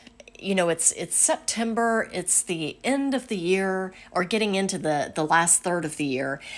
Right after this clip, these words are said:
Fall is literally right around the corner. We have football season starting, so maybe you treat yourself to a college football game or something. So, yeah, just, um, think about what you would like to do for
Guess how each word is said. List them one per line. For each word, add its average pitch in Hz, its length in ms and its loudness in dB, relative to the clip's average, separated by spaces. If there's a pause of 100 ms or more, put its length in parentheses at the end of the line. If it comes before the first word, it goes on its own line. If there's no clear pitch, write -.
(140)
Fall 196 500 6
is 165 240 -2 (140)
literally 233 720 2
right 165 260 4
around 175 240 0
the 165 80 -6
corner. 165 560 -2 (260)
We 196 120 -2
have 180 260 0
football 214 380 2
season 202 400 0
starting, 185 520 2
so 180 140 4
maybe 170 300 0
you 180 100 0
treat 180 280 -2
yourself 170 380 2
to 151 120 -4
a 139 40 -4
college 147 440 -2
football 233 400 0
game 220 340 2
or 220 80 2
something. 214 640 0 (360)
So, 202 540 2
yeah, 359 320 2
just, 285 340 2
um, 269 380 0
think 359 300 -4
about 330 240 2
what 247 160 2
you 240 100 0
would 247 140 2
like 196 180 0
to - 80 -2
do 170 380 2
for 156 480 0